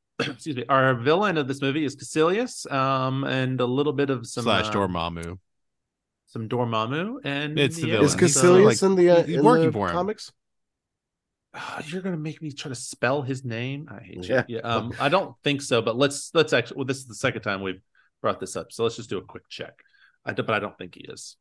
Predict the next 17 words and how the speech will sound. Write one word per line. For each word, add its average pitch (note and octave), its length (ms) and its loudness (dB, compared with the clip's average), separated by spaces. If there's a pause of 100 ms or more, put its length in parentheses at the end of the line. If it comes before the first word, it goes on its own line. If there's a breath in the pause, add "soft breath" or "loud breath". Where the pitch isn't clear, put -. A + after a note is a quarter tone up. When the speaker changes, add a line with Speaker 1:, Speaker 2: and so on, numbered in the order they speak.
(200)
Speaker 1:
No, A#2 400 -4
he G#2 200 -8
is F2 160 -10
n-, E2 320 -16
oh, F#3+ 240 -2
no. D3+ 500 0
Oh, G3+ 340 -2
Speaker 3:
What? - 20 -10
Speaker 1:
yes. G3 520 -2 (320)
He D3 240 -8
actually D3 600 2
is. - 720 -4 (320)
He D#3+ 180 4
looks D#3+ 420 2 (760)
way C#4+ 180 6
different. C#3 400 2 (540)
Speaker 2:
<laughs> B2 80 -2